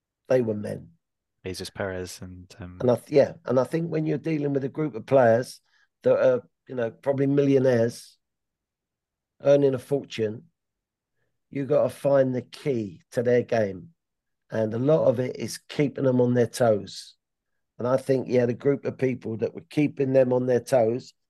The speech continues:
Speaker 1: Of course, we could point at Dele Alli, and he went down a different route.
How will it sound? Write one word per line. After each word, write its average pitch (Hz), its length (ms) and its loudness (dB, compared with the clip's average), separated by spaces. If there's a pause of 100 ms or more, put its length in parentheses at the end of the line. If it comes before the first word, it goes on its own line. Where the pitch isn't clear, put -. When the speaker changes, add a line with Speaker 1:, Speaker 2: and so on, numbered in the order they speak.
(340)
Speaker 1:
Of - 160 -10
course, 156 420 0 (100)
we 131 140 -6
could - 440 -4
point 127 340 2 (160)
at 123 260 0 (160)
Dele 120 300 4
Alli, 120 380 2 (1160)
and 113 200 -2
he 120 440 -2
went 120 360 0 (2250)
down 120 200 4
a 113 60 2
different 120 420 -6
route. 123 360 0